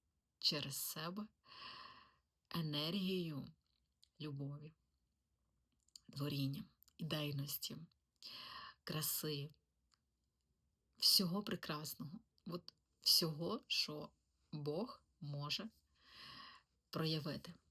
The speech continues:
Хоча Бог показує всі сторони, і це також треба розуміти, що добра і зла не існує. Воно все просто є, і це все проявлення Бога у всіх,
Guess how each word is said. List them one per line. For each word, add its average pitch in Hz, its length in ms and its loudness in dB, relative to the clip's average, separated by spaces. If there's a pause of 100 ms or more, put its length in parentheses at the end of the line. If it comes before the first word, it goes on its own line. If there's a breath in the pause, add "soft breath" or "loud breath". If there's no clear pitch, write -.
(100)
Хоча 156 320 4
Бог 160 340 -4
показує 151 840 -2 (840)
всі 190 260 4
сторони, 165 680 0
і 143 280 -6
це - 140 -6
також 151 240 -2
треба 147 300 -4
розуміти, 156 560 0
що 143 380 0
добра 151 300 -2
і 151 60 -2
зла 151 220 -2
не 156 140 -2
існує. 151 440 0 (160)
Воно 175 200 2
все - 200 4
просто - 380 -2
є, 160 480 2
і 139 100 -8
це - 140 -2
все - 260 2
проявлення 151 640 -2
Бога 196 460 0
у 170 60 -6
всіх, - 580 0